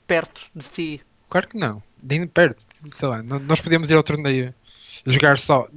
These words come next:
Speaker 2: O, o, na altura era o Tactical, era o coach. Ele podia, tipo, ficar calado o jogo todo, que nós ganhávamos o jogo.
Speaker 1: Ok.
Speaker 2: Não muda, tipo, não muda nada. Basta fazermos um default e cada um ataca quando tem que atacar e ganhávamos o jogo. E, e,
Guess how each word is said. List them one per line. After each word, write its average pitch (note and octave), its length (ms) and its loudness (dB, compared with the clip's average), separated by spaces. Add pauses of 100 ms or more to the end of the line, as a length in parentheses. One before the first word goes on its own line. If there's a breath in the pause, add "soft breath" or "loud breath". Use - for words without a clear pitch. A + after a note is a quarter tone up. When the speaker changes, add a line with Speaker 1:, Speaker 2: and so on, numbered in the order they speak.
(180)
Speaker 2:
O, - 360 -10 (140)
o, C3 120 -10
na C3 120 -8
altura B2 220 -6
era A#2 60 -6
o - 20 -18
Tactical, B2 400 -4
era B2 140 -4
o A#2+ 40 -6
coach. D#3+ 320 -2
Ele D#3 180 2
podia, F3+ 360 4
tipo, - 240 -6
ficar F3+ 220 2
calado C#3+ 260 0
o C3 40 -8
jogo C3+ 160 0
todo, B2+ 340 -4
que - 180 -16
nós D#3 100 -6
ganhávamos D#3 340 -2
o C#3+ 40 -2
jogo. D#3 300 0 (720 soft breath)
Speaker 1:
Ok. - 240 -6
Speaker 2:
Não F3+ 80 0
muda, D#3 280 2
tipo, C#3+ 220 -12
não D#3+ 60 -8
muda E3+ 200 -2
nada. C3 300 -2
Basta B2 400 0 (200 loud breath)
fazermos E3 260 2
um F3 60 -2
default B2+ 500 2
e - 20 -12
cada D3+ 180 0
um D3 60 0
ataca C3 220 0
quando C3+ 140 -6
tem C#3 100 0
que C3 80 0
atacar C3+ 360 -4
e C#3+ 40 -8
ganhávamos C#3 360 -8
o A#2+ 40 -6
jogo. C#3 240 -4 (440 loud breath)
E, - 40 -2
e, - 280 -8